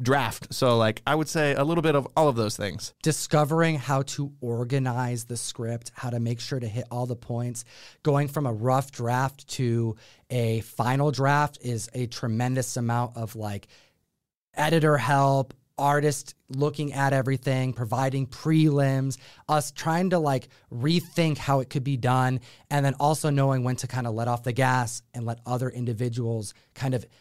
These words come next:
Speaker 2: provide their tips on how it could be done better because they're more experienced than us. We definitely leaned on our team, but I would say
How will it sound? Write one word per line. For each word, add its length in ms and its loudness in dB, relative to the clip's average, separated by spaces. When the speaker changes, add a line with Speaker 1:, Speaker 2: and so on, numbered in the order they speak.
Speaker 2:
provide 480 2
their 180 2
tips 640 -4
on 300 -4
how 340 2
it 100 -2
could 200 0
be 120 0
done 280 2
better 360 2
because 320 -4
they're 140 -2
more 180 -4
experienced 680 -8
than 120 -14
us. 200 -14
We 60 -4
definitely 320 0
leaned 380 2
on 140 -2
our 100 -4
team, 360 -4
but 380 2
I 100 0
would 240 4
say 360 0